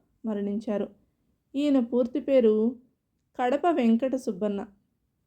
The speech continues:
ఈయన కడప జిల్లా పొద్దుటూరులో చెన్నప్ప, రంగమ్మ దంపతులకు జన్మించారు. వీరు అనేక అవధానాలు చేసి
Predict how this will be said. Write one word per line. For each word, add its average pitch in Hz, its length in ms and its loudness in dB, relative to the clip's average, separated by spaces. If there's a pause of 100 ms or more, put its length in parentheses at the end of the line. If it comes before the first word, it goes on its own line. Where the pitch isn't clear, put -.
ఈయన 254 560 4 (540)
కడప 269 260 0
జిల్లా 262 420 4
పొద్దుటూరులో 233 960 2 (480)
చెన్నప్ప, 262 440 2 (120)
రంగమ్మ 233 580 4
దంపతులకు 220 600 -2
జన్మించారు. 190 760 -4 (1300)
వీరు 269 540 0 (320)
అనేక 294 380 0
అవధానాలు 254 840 0 (120)
చేసి 226 580 -2